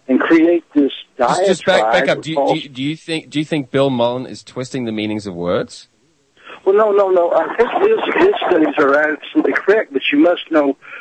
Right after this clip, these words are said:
Speaker 1: where you are and who you are to know where you stand and know what law operates, to know what theater you're in, to understand the relevancy of the meanings of the words that you use, which can be
Speaker 2: How,
Speaker 1: very
Speaker 2: how,
Speaker 1: much
Speaker 2: how,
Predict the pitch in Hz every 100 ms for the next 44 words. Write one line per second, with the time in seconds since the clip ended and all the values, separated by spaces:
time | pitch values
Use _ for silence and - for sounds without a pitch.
0 | - _ - 185 190 180 160 147 143 143
1 | 147 196 147 123 143 156 - - 127 -
2 | 190 262 165 127 120 117 127 - - 285
3 | 139 - 165 151 139 135 - 196 185 139
4 | 143 156 - 143 - 135 151 147 143 -
5 | - - 131 165 208 151 135 131 - 127
6 | 131 156 123 151 123 _ 202 247 180 139
7 | 127 131 127 170 247 214 135 151 - -
8 | - - _ - 156 151 165 160 - 175
9 | 160 147 139 220 233 175 147 - 156 160
10 | 135 135 143 180 254 180 160 147 151 139
11 | 160 143 147 139 147 156 269 233 196 -
12 | 339 - 160 147 143 170 160 143 180 196
13 | 170 190 - 165 170